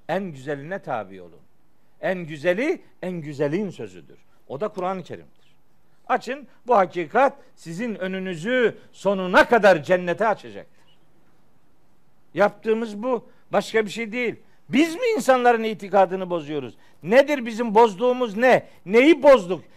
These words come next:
Senin bozuk gidişatına müdahale ediyoruz.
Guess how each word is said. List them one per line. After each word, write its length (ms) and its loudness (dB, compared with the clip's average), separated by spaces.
Senin 580 2
bozuk 440 8
gidişatına 720 4
müdahale 540 10
ediyoruz. 500 2